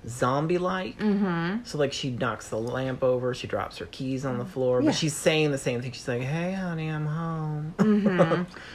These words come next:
Speaker 2: Yeah.
Speaker 1: Oh, I forgot.
Speaker 2: Her, her lonely, her
Speaker 1: <laughs>
Speaker 2: lonely woman routine. Yeah.
Speaker 1: Yeah.
Speaker 2: And she re-, fills
Speaker 1: The
Speaker 2: the
Speaker 1: cat.
Speaker 2: cat milk, and now she's like, "Ooh, I'm a cat
Speaker 1: Gonna
Speaker 2: now.
Speaker 1: down
Speaker 2: Love
Speaker 1: that
Speaker 2: milk."
Speaker 1: shit.
Speaker 2: <laughs>
Speaker 1: Getting it
Speaker 2: Yeah.
Speaker 1: all over.
Speaker 2: Mm-mm.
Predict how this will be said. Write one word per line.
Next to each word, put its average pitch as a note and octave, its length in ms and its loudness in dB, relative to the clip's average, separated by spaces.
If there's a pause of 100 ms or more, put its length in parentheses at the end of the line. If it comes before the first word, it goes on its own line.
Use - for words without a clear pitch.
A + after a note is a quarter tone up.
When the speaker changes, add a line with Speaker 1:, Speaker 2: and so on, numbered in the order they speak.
(160)
Speaker 2:
Yeah. E3 460 8
Speaker 1:
Oh, - 20 6
I D#3+ 80 6
forgot. D#3+ 360 -2
Speaker 2:
Her, F3+ 180 8
her F#3+ 220 10
lonely, E3+ 480 8
her D#3+ 200 2
Speaker 1:
<laughs> F3 40 6
Speaker 2:
lonely E3+ 360 6
woman E3 380 6
routine. F3+ 680 4
Yeah. D#3 180 4
Speaker 1:
Yeah. D3+ 280 4 (640)
Speaker 2:
And D#3+ 340 8
she D#3+ 160 4
re-, D#3 440 4
fills E3+ 440 8
Speaker 1:
The E3 60 2
Speaker 2:
the E3+ 80 6 (140)
Speaker 1:
cat. D3 100 0
Speaker 2:
cat F3+ 320 6
milk, F#3 380 8
and D#3 140 2
now D#3 260 10
she's D#3 280 2
like, D3 280 4
"Ooh, G3 280 6
I'm E3 160 2
a D#3+ 40 4
cat F#3+ 260 6
Speaker 1:
Gonna D#3+ 120 2
Speaker 2:
now. D3 380 6 (140)
Speaker 1:
down E3 120 2
Speaker 2:
Love E3+ 300 12
Speaker 1:
that D#3 80 6
Speaker 2:
milk." F#3 340 10
Speaker 1:
shit. C3 300 4 (680)
Speaker 2:
<laughs> F#3+ 100 0
Speaker 1:
Getting D3 240 4
it C3+ 40 4
Speaker 2:
Yeah. B2+ 40 6
Speaker 1:
all D#3 400 6
over. C3+ 640 4
Speaker 2:
Mm-mm. A#3 1400 0